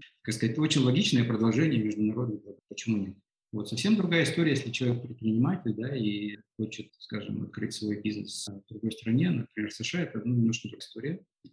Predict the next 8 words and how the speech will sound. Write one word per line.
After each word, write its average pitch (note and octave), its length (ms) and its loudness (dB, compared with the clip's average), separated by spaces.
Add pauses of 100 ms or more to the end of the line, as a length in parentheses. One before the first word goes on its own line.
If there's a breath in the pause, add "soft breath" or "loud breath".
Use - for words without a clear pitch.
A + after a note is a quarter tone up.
(140)
вот, A#2 460 -6
потому B2 280 2
что, A#2+ 400 -2 (340 loud breath)
ну, C#3 100 4
к D#3 60 2
этому C3 220 2
надо A#2+ 240 4
прийти. F3+ 540 -4